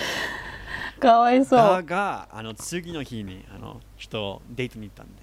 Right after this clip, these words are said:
Speaker 1: あー、
Speaker 2: 楽しかった。
Speaker 1: いいね。
Speaker 2: あの、お寿司を。
Speaker 1: おー、ナイス。ファンシー寿司。
Speaker 2: でしょ？
Speaker 1: うん。<laughs> でしょ？
Speaker 2: <laughs> でしょ？そこまで。
Speaker 1: うん。
Speaker 2: でも、
Speaker 1: でも、あの、
Speaker 2: あの、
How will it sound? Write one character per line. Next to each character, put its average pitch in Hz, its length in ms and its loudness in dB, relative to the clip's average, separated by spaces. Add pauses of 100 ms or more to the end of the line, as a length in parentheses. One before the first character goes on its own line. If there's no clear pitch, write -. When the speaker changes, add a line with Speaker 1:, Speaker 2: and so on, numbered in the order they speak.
(880)
Speaker 1:
あ 202 80 -4
ー、 190 40 4
Speaker 2:
楽 175 120 6
し 175 40 6
か 170 80 4
っ - 20 2
た。 170 60 2
Speaker 1:
い 175 100 8
い 170 40 8
ね。 214 240 8 (640)
Speaker 2:
あ 120 100 -6
の、 113 240 -4
お 131 60 2
寿 160 180 -8
司 - 280 -12
を。 - 40 -18 (1500)
Speaker 1:
お 254 680 8
ー、 - 20 4
ナ 254 320 2
イ 214 100 2
ス。 - 120 -14
フ - 60 6
ァ 269 80 6
ン 311 80 4
シ 294 80 2
ー 277 280 4
寿 - 20 0 (420)
司。 - 100 -12 (300)
Speaker 2:
で 131 140 2
し 123 140 0
ょ？ 131 280 0 (760)
Speaker 1:
う 196 420 6
ん。 - 20 10 (100)
<laughs> - 140 0
で 233 200 2
し 208 160 2
ょ？ 202 220 6
Speaker 2:
<laughs> - 40 -20 (120)
で 196 60 -2
し - 340 -4
ょ？ 165 60 0 (840)
そ - 120 -8
こ - 160 -4
ま 131 160 0
で。 120 240 -2 (1600)
Speaker 1:
う - 60 2
ん。 190 580 2
Speaker 2:
で - 0 -
も、 - 0 -
Speaker 1:
で 226 120 8
も、 208 380 4
あ 202 80 0
の、 196 40 4
Speaker 2:
あ 196 40 4
の、 180 360 4